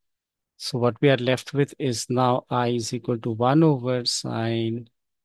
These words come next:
A minus B integration. What we are left with here is tan, right? You can see here. This is tan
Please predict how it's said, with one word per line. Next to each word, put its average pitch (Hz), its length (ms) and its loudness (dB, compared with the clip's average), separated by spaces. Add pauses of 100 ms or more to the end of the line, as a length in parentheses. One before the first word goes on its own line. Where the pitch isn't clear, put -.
(440)
A 143 180 4
minus 135 580 2
B 117 680 -2 (2500)
integration. 151 800 4 (320)
What 127 420 -2
we 127 200 -2
are 120 120 4
left 117 360 -4
with 151 180 -2
here 135 200 0 (100)
is 131 220 0
tan, 117 340 0
right? 170 240 -6
You - 840 -20
can 113 180 -4
see 113 280 -4
here. 113 300 -8 (2750)
This 113 260 -4
is 113 160 -2
tan 143 440 0